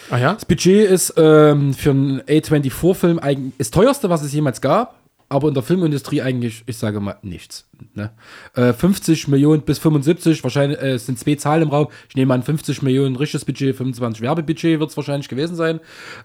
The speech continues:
Speaker 2: Ähm, und da hat, glaub ich, so am, am ersten Wochenende fünfundzwanzig oder dreißig Millionen eingespielt. Das ist gut, da läuft
Speaker 1: Mhm.
Speaker 2: ja jetzt noch ein Stück, das ist ja nur das erste Box-Office. Ähm, das wird auf jeden Fall ein Erfolg sein, auch für
Speaker 1: Mhm.
Speaker 2: das, äh, Studio an sich, weil es eigentlich gar nicht solche, ich sag mal in Anführungsstrichen, Blockbuster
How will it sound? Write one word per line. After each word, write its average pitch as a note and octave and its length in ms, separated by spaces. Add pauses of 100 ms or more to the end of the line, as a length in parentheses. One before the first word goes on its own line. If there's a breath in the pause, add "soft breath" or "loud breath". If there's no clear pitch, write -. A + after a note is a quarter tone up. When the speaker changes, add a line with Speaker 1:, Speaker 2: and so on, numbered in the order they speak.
Speaker 2:
Ähm, C#3 680
und C#3+ 80
da C#3 80
hat, D3 80
glaub D3 140
ich, - 60
so D3+ 100
am, C#3+ 100
am D3+ 320
ersten G#3+ 320
Wochenende D3+ 420
fünfundzwanzig D#3 720
oder C3 100
dreißig B2+ 340
Millionen D3 240
eingespielt. E3 400
Das G2 100
ist - 160
gut, F#3+ 300
da G2 40
läuft A2+ 200
Speaker 1:
Mhm. A2+ 60
Speaker 2:
ja D3 80
jetzt C#3+ 140
noch C#3 120
ein C3+ 80
Stück, - 180
das - 80
ist B2 80
ja B2+ 80
nur A2 140
das - 100
erste A#2 220
Box-Office. - 580 (600 loud breath)
Ähm, C3+ 640
das C3+ 160
wird F#3+ 100
auf E3+ 80
jeden G3+ 140
Fall F#3 160
ein F3+ 40
Erfolg F3+ 300
sein, G#2 280
auch D#3+ 120
für - 120
Speaker 1:
Mhm. C#3 40
Speaker 2:
das, C#3+ 240
äh, C#3+ 240
Studio D#3+ 600
an B2 120
sich, - 360
weil A2+ 100
es A2+ 100
eigentlich B2+ 220
gar C#3+ 120
nicht C#3 120
solche, C3 240
ich A#2+ 220
sag A#2 180
mal A#2+ 60
in A2+ 60
Anführungsstrichen, A#2+ 500 (220 soft breath)
Blockbuster A#2+ 520